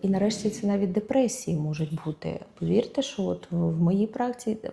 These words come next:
практиці були такі ситуації, коли, е, людина лікувалась, е, багато ми пробували антиаритмічних препаратів, е,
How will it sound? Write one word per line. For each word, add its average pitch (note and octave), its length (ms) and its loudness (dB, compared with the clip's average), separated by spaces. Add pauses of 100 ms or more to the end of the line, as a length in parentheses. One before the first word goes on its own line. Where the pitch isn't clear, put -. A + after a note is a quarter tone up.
практиці G3 500 -4
були G3 260 4
такі F3+ 240 -2
ситуації, G#3 600 -6
коли, F#3 260 -2 (540)
е, F3 340 2
людина F#3+ 380 4
лікувалась, F3+ 960 0
е, E3 880 0 (240)
багато F#3+ 540 0 (480)
ми E3+ 200 4 (120)
пробували F3 560 4
антиаритмічних E3+ 880 -2
препаратів, A3 1040 -2
е, - 20 -10